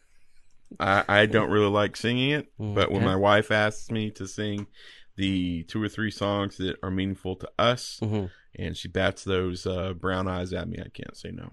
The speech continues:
Speaker 2: All right. Well, Stargazer's Bar at Planet Hollywood is now gonna offer weekly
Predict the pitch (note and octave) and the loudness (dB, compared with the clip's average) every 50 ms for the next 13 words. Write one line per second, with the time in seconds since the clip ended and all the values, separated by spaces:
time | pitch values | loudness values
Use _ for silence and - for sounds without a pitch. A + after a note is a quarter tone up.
0 | - _ - G2+ G#2+ A2+ B2+ D3 D3 - - _ - - - - - - - - | -14 _ -4 -2 0 0 0 -2 -2 -6 -10 _ -20 -20 -20 -20 -20 -20 -20 -4
1 | _ - C#3+ C#3+ - - - - E3+ F3 G#3+ B3 G3 - B2 G#2 F#2+ F2 - F#2+ | _ 6 6 6 6 4 6 10 10 10 10 10 8 6 6 6 4 2 0 -2
2 | F2 F2 E2+ F2 - - - A2 G#2+ C3 C#3 D3 D3+ A2+ F#2+ E2 D#2 - - - | -2 -2 -4 -8 -10 -8 -6 6 10 12 12 12 12 10 8 6 2 -6 -14 -20
3 | _ _ - - - _ _ - A#2 A2+ - - - - C3 C#3 D3+ D3+ D3 C#3+ | _ _ -20 -20 -20 _ _ 2 2 2 6 4 4 6 6 6 6 6 6 4
4 | B2 - - C3+ E3 F3 D3 G#2+ F2 F2+ F2+ F#2 - - _ - - - - - | 4 2 0 2 4 4 4 4 2 0 -2 -6 -8 -12 _ -20 -20 -20 -20 -20
5 | - - _ - A#2 A#2 G#2 A2+ A#2+ B2 B2+ C3 D3+ D3+ C#3 D3 C#3+ C3+ F2+ - | -20 -20 _ -2 0 2 4 6 6 8 8 6 6 6 6 6 6 6 6 6
6 | B2+ B2+ B2+ B2 - - G#2 G2+ F#2+ F2+ - - - A#2+ B2 B2 B2+ D3 G3 A3 | 4 4 4 4 2 2 0 0 0 -2 -6 -4 -2 -2 0 2 6 6 6 6
7 | G#3 - - - G2 F#2 F2+ F2+ - | 4 0 -4 -2 0 0 0 -2 -6